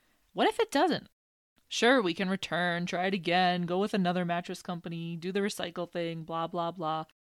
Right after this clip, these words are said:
It's almost another form of hope where we know maybe eventually we'll get the right mattress, but it's never guaranteed. Biblical hope is this. It did happen, and all of God's promises will happen.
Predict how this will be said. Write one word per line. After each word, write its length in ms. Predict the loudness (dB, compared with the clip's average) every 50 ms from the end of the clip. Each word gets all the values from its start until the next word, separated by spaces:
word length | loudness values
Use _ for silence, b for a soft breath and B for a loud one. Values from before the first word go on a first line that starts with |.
| _ _ _ _ _ _ _ 0
It's 80 | 4
almost 200 | 4 4 4 4
another 280 | 2 4 4 4 4 2
form 240 | 2 2 -2 -2 -2
of 120 | -4 -6
hope 220 | -4 -4 -4 -4 -2
where 180 | -2 -2 -2 0
we 140 | -2 -2 -2
know 360 | -2 -2 -2 -2 -4 -6 -8 -8
maybe 560 | -6 -2 0 0 0 0 0 -2 -4 -4 -4
eventually 680 | -6 -6 -6 -4 -4 -4 0 0 2 2 2 2 0
we'll 160 | 0 -2 -2 -2
get 180 | -2 -2 -2
the 100 | -2 -2
right 180 | 0 -2 -2 -2
mattress, 520 | -2 -2 -4 -4 -4 -4 -4 -4 -4 -6
but 300 | -6 -4 -4 -4 -4 -6 _ -8
it's 200 | -8 -8 -4 -2
never 320 | 0 0 0 0 -2 -4
guaranteed. 760 | -2 -2 -2 -2 0 -2 -4 -4 -6 -8 -8 -6 -6 -8 -8 -10 _ _ _ _ _ _ _ _ _ _ _ _ _ _ _ _ _ 4
Biblical 500 | 4 4 4 2 0 -2 0 0 -2 -2
hope 300 | 0 -2 -4 -4 -4 -6
is 160 | -8 -8 -8
this. 420 | -4 -4 -4 -4 -4 -8 -14 -14 -16 b b b b b b b
It 400 | b 0 0 0 -2 -10 -8 -2
did 260 | 2 6 6 6 6 4
happen, 540 | 0 -2 -4 -6 -6 -10 -14 -14 -14 -12 -6
and 140 | -6 -6 -6 -4 -2
all 240 | 2 2 4 4
of 100 | 2 2
God's 260 | 0 0 0 0 -2 -4
promises 500 | -4 -2 -2 0 0 -2 -2 -4 -4 -2
will 280 | 0 2 2 2 2
happen. 500 | 0 -4 -8 -8 -8 -14 -14 -14 -14 -18